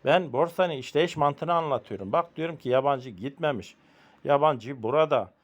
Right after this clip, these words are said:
Yabancının olup olmaması da önemli değil. Firma iyiyse, firma kar edecekse, firma ileride hikayesi varsa, ileride çok iyi olacaksa borsa yukarı gidecek. Borsa para kazandıracak. Olay bu.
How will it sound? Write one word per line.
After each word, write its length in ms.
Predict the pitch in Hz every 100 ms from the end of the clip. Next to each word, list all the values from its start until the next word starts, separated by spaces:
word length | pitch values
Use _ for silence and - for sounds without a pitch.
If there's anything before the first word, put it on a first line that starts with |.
| _ _
Yabancının 480 | 135 151 156 139 147
olup 340 | 139 151 147
olmaması 600 | 147 156 151 143 127 160
da 120 | 160 160
önemli 500 | 143 135 135 123 110
değil. 340 | 135 156 104 - _ _ _
Firma 420 | 190 185 151 139
iyiyse, 480 | 147 175 - 127 120
firma 380 | 156 151 143
kar 220 | 131 147 143
edecekse, 640 | 139 135 156 151 - 117
firma 360 | - 143 147
ileride 560 | 135 131 135 131 143 117
hikayesi 540 | 127 - 127 123 -
varsa, 320 | 135 147 123 113
ileride 360 | 120 123 139
çok 240 | 135 139 127
iyi 180 | 139
olacaksa 720 | 135 123 123 165 - 135 190 _ _ _ _ _ _
borsa 340 | 143 151 151
yukarı 340 | 147 131 139 156
gidecek. 460 | 160 143 117 98
Borsa 440 | 120 143 - 156 156 _ _ _ _ _ _ _ _ _ -
para 220 | 120 147
kazandıracak. 640 | 160 160 139 120 90 87 92
Olay 360 | - 143 170 170
bu. 240 | 185 135